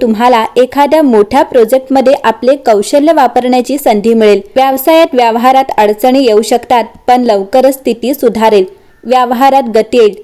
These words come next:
कन्या राशीच्या व्यक्तींनी सुरुवातीला खर्चावर नियंत्रण ठेवावे, कारण खर्चात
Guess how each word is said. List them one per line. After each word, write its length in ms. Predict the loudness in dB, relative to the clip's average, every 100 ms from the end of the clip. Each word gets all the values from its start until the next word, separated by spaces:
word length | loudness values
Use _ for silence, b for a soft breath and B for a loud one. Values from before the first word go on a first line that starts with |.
| -20 -20 -4
कन्या 320 | 0 2 2 2
राशीच्या 460 | 2 -2 0 0
व्यक्तींनी 560 | 0 -2 -2 -2 0 0
सुरुवातीला 600 | 0 2 2 0 0 0 0
खर्चावर 480 | -2 -2 0 0 2
नियंत्रण 500 | 2 0 0 0 -2
ठेवावे, 420 | 0 2 2 2 0 B B B
कारण 280 | 0 0 0 -2
खर्चात 400 | -2 -2 0